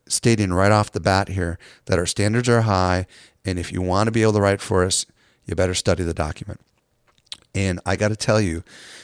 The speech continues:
um, we went through, um, we took our old editorial guide for Social Media Examiner and completely revamped it because we knew that this is a different kind of an audience that we're dealing with right here.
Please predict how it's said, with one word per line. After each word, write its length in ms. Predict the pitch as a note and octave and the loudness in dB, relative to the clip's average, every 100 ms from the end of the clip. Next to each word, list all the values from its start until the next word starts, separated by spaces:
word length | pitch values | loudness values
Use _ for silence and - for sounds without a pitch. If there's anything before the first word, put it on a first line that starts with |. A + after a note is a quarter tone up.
| - - | -8 -2
um, 380 | F#2 F#2 E2+ - | 0 0 -4 -6
we 160 | F#2 G2+ | -2 0
went 240 | G#2+ G#2 | 2 -2
through, 520 | - G#2 G2+ G2 F#2 G2+ | -2 -2 0 0 -2 -2
um, 540 | F2+ F2+ F2+ E2 G2 - _ _ | -2 0 -2 -6 -12 -20 _ _
we 100 | G#2+ | -4
took 180 | - C3+ | -2 -2
our 120 | A2 | 0
old 160 | G#2+ G#2 | 2 2
editorial 400 | F#2+ - G#2+ G2 | 0 0 0 2
guide 240 | G2 F#2+ | 0 -2
for 100 | - | -2
Social 280 | G#2 G2 - | -6 -6 -6
Media 140 | F#2 F#2 | -6 -6
Examiner 360 | F2 F#2+ F#2 | -4 -4 -4
and 100 | F2 | -6
completely 380 | - G2+ A#2+ A2+ | -8 -6 -4 0
revamped 540 | F#2 G2 F2 F#2 F#2 F2 | -2 -2 -4 -4 -6 -8
it 100 | E2 | -10
because 320 | G#2 F#2 F2+ | -8 -8 -6
we 60 | |
knew 160 | F2+ F2 | -6 -6
that 140 | E2 | -6
this 200 | - F#2 | -6 -6
is 140 | F#2+ F2+ | -6 -8
a 100 | D2+ | -10
different 340 | E2+ - - | -10 -10 -8
kind 160 | - F2+ | -8 -6
of 60 | |
an 80 | E2 | -4
audience 340 | E2+ F2 E2 - | -4 -6 -8 -10
that 120 | - | -10
we're 80 | D#2+ | -10
dealing 280 | F2 F2 | -10 -10
with 180 | F#2 - | -12 -12
right 140 | - D#2+ | -10 -10
here. 200 | - | -12